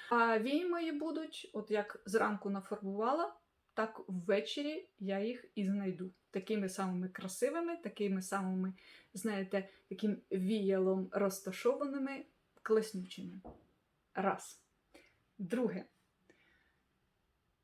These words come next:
Ой, і це немаловажно для мене. Вона дуже класно змивається просто теплою водою.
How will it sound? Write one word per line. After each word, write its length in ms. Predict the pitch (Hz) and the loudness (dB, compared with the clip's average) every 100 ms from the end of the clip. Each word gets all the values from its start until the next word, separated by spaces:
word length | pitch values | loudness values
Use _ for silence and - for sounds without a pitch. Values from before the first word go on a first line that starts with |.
| _ - | _ 4
Ой, 240 | 208 208 | 4 4
і 40 | |
це 200 | 214 247 | 2 2
немаловажно 760 | 247 233 220 220 226 254 247 208 | 4 4 4 2 2 2 2 0
для 180 | 190 196 | 0 0
мене. 420 | 185 180 180 180 - _ _ _ - - | 0 -2 -6 -8 -12 _ _ _ -20 -8
Вона 720 | 190 190 226 247 277 269 - - | -4 2 2 4 4 2 0 -4
дуже 520 | 196 247 240 240 240 | 0 0 2 0 0
класно 720 | - 208 208 226 226 226 - | 0 0 0 0 0 -2 -2
змивається 640 | 196 208 196 214 226 220 233 | -6 -6 -2 0 0 -2 -4
просто 400 | 196 196 - 190 | 0 -2 -2 -6
теплою 460 | 196 190 - 196 | -2 -2 -2 -2
водою. 440 | 185 180 180 190 | -2 -2 -4 -6